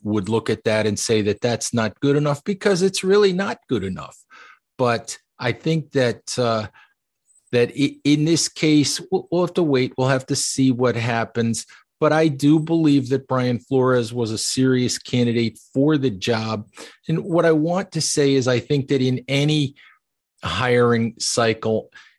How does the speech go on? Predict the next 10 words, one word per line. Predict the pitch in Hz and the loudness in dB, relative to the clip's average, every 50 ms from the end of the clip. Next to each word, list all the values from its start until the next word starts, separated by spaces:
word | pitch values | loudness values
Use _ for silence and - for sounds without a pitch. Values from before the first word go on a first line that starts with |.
| _ _ _ _ _ | _ _ _ _ _
it, | - 143 135 - - _ _ _ _ _ _ _ _ - | -4 -4 -4 -4 -10 _ _ _ _ _ _ _ _ -4
I | 139 | -4
think | 131 - 160 160 143 131 | -4 -2 -2 -2 -2 2
that | 151 135 101 | 0 0 0
many | 131 135 139 147 156 160 156 139 | 2 0 2 2 2 2 2 2
of | 123 107 107 | 2 2 0
us | 107 107 104 - - | -2 -2 -2 -4 -2
have | - 113 107 95 95 98 | 0 -2 -2 -2 -4 -4
been | 117 113 110 110 110 101 | -2 0 0 0 -2 -4
through, | - - - 113 117 120 117 113 110 110 107 104 101 | -6 -10 -6 -2 0 2 2 2 2 2 0 -2 -4